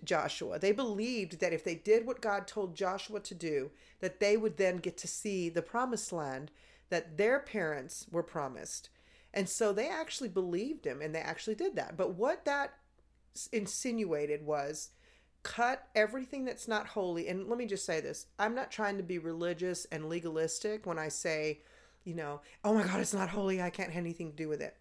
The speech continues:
But I can say this. Well, I'm gonna explain in this podcast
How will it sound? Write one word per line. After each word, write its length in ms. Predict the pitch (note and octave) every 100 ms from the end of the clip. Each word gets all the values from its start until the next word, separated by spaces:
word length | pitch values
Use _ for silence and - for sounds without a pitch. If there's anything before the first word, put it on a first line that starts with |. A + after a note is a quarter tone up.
| _ _ - _ _
But 100 | F3+
I 120 | F3
can 200 | F3 F3
say 300 | E3+ - A3+
this. 400 | G#3 F3+ - - - _ _ _ _ _
Well, 160 | - F3+
I'm 60 | F3
gonna 140 | G3
explain 500 | - - - A3 G#3+
in 120 | G3
this 200 | F#3 F#3
podcast 840 | - A3 G#3+ - E3+ C#3+ D#3+ -